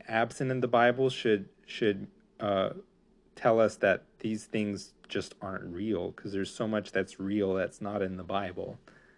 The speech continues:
Hunneman seems to assume that every soul goes immediately to judgment upon death. And, well, you know, I'm, I'm, I don't know. I mean,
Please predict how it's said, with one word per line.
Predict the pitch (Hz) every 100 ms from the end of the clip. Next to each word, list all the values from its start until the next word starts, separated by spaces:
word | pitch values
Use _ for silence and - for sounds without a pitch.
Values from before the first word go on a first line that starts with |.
| _ _ _ _ _ -
Hunneman | 151 131 107 98
seems | 131 117 104
to | -
assume | 98 - 117 107
that | 92 92
every | 101 101 92
soul | - - 104 90 90
goes | 98 95 92
immediately | 90 104 107 98 98 92
to | 90 92
judgment | 90 95 98 - 90
upon | 90 - 92 85 82
death. | 95 85 82 - _ _ _ _ _ -
And, | 107 107 98 - _
well, | 156 143 139 165
you | 160 147
know, | 143 147 - 123
I'm, | 135 - 107
I'm, | 120 139 147
I | 123
don't | 165 170
know. | 190 123 90
I | 95
mean, | 110 113 107